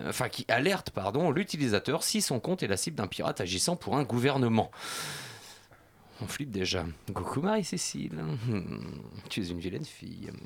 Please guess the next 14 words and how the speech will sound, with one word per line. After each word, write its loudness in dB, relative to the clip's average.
La 6
N 6
S 6
A 4
défouraille 4
sur 2
ton 4
compte 2
parce -2
que 0
tu 0
entretiens 2
des 2
relations 2